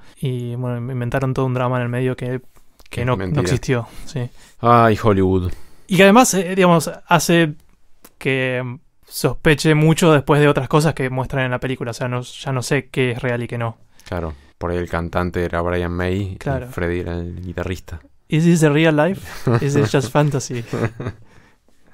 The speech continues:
Speaker 1: Creo que lo resume.
Speaker 2: Claro. ¿Querés decir algo vos acerca de la canción antes de que me ponga a monologuear?
Speaker 1: Sí, o sea, me, me gusta mucho
Speaker 2: Sí.
Speaker 1: Bohemian Rhapsody y, mm, creo que es la primera canción,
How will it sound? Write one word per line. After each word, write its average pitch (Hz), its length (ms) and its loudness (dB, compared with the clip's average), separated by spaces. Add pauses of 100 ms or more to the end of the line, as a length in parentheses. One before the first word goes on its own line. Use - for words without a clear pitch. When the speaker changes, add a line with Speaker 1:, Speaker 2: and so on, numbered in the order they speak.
(280)
Speaker 1:
Creo 131 120 -4
que 123 100 -8
lo 123 100 -10
resume. 123 360 -8 (500)
Speaker 2:
Claro. 117 380 2 (480)
¿Querés 113 200 2
decir 113 200 -2
algo 117 140 4
vos 117 200 4
acerca 107 220 0
de 101 80 0
la 95 60 -4
canción 117 480 0
antes 95 320 -6
de 87 80 -8
que 85 360 -8
me 87 120 -10
ponga 85 540 -6
a 85 60 -14 (460)
monologuear? 90 920 -4 (160)
Speaker 1:
Sí, 202 400 4 (280)
o 160 60 -6
sea, 175 120 6
me, 165 140 2
me 156 100 -2
gusta 190 240 4
mucho 175 500 4 (280)
Speaker 2:
Sí. 147 100 -8
Speaker 1:
Bohemian 147 300 0
Rhapsody 156 380 0 (320)
y, 147 380 -2
mm, 135 360 -4 (380)
creo 240 180 4
que 156 140 6
es - 220 0
la 139 100 4
primera 143 300 4
canción, 143 880 -4